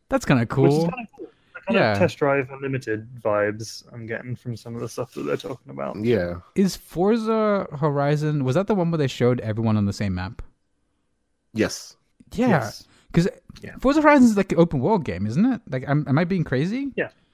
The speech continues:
Speaker 2: No,
Speaker 1: Holy
Speaker 2: no, no,
Speaker 1: shit.
Speaker 2: no.
Speaker 1: That's c-, open world English countryside sounds like it could be freaking awesome. Um,
Speaker 2: Yeah.
Speaker 1: and if they
Speaker 2: I
Speaker 1: have, like,
Speaker 2: like
Speaker 1: a city in there
Speaker 2: before
Speaker 1: as well.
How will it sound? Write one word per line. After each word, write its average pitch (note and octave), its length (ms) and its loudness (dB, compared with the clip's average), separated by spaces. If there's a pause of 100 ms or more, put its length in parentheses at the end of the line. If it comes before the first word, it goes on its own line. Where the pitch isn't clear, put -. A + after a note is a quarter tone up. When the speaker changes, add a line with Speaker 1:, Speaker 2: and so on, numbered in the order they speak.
(320)
Speaker 2:
No, F3+ 100 -2
Speaker 1:
Holy C#4 140 2
Speaker 2:
no, A#2+ 60 4
no, - 60 0
Speaker 1:
shit. A#2 240 0
Speaker 2:
no. - 60 -12 (500)
Speaker 1:
That's - 260 -4
c-, - 120 -14 (420)
open G3 280 4
world A#3 220 4
English F3+ 280 4
countryside A2 640 0
sounds A#2+ 500 2
like G#2+ 260 -4
it - 220 -10
could G#2+ 200 -4
be G2+ 140 -4
freaking G2 520 -6
awesome. F#2 460 -12 (540)
Um, F#2+ 380 -6 (260)
Speaker 2:
Yeah. - 160 -10
Speaker 1:
and A#2+ 300 2 (100)
if C#3+ 160 -2
they E3 60 2
Speaker 2:
I C#3+ 40 4
Speaker 1:
have, C#3 120 4
like, C3+ 120 4
Speaker 2:
like A#2+ 80 -4
Speaker 1:
a - 40 -6
city G2+ 220 -6
in F#2 100 0
there F#2 140 -6
Speaker 2:
before F#2+ 60 -10
Speaker 1:
as G2 60 -12
well. - 200 -14